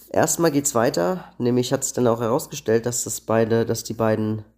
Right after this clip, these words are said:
Franzosen, das Pärchen, auch den lieben Dave kennen, den wir nämlich auch schon kennengelernt haben im Gaffer Garden Hostel, mit dem gerade der Pascal und Abel und Sergi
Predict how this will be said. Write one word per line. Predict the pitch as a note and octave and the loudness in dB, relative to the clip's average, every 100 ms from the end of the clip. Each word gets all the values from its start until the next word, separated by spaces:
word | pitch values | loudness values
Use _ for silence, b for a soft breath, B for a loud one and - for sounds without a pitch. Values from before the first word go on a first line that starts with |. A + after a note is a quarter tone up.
| - | -4
Franzosen, | A#2+ - F3 D#3 | -2 0 0 0
das | A2+ - | -2 -2
Pärchen, | - A2+ B2 A2 - | 2 2 2 -2 -2
auch | - - | -4 0
den | B2 A#2+ | 0 2
lieben | A#2+ A2 | 0 0
Dave | C3 A#3 - | 2 2 2
kennen, | G#2+ G#2+ F#3+ - | -2 -2 -4 -6
den | B2 | -6
wir | A#2 | -2
nämlich | A2+ G#2 | -2 -4
auch | - | -6
schon | - B2 | -4 -4
kennengelernt | G2 G2+ G2 F#2 - | -2 -2 0 0 -2
haben | F#2+ G2+ | -4 -4
im | F#2 | -4
Gaffer | F#2 F#2+ G#2 | -4 -4 0
Garden | G2 G2 | 0 0
Hostel, | A2 G2+ - D3 B B B | -2 -4 -4 -6 B B B
mit | - - | -6 -2
dem | A2+ | -2
gerade | A2+ G#2+ A2 A2 | 0 0 0 0
der | G2+ G2+ G#2 G2+ - - | 0 -2 -2 -4 -10 -4
Pascal | A#2 - A#2+ B2 D3 D3+ - _ - | -4 -2 0 2 2 -2 -10 _ -2
und | G#2+ A2 A2 G#2+ - | 2 2 2 -2 -2
Abel | F#2+ B2 C#3 C#3 C#3 - | 0 2 2 2 0 -2
und | G#2+ A2 A2 A2 | 0 0 -2 -4
Sergi | - A2+ C3+ D3+ D#3+ | 0 0 0 -4 -6